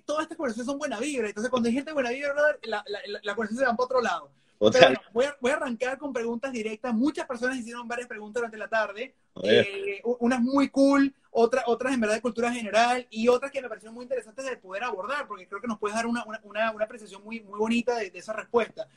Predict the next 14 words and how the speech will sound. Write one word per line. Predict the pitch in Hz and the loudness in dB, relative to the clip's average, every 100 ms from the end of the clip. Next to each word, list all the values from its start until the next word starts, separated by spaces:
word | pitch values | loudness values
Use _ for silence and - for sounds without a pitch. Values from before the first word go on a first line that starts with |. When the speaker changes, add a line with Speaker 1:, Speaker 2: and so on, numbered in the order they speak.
| _ _ | _ _
Speaker 1:
La | - 262 | -4 -2
primera, | 285 277 311 | 0 0 0
que | 320 247 | 2 6
fue | 254 | 6
la | 277 | 6
más | 277 | 2
popular, | 277 214 233 | 2 4 2
es | 262 | 2
¿por | 254 220 | 2 0
qué | 220 | -2
te | 220 | -2
dicen | 220 208 226 | -4 -4 -6
el | 208 | -6
enano? | 156 113 - | -10 -14 -16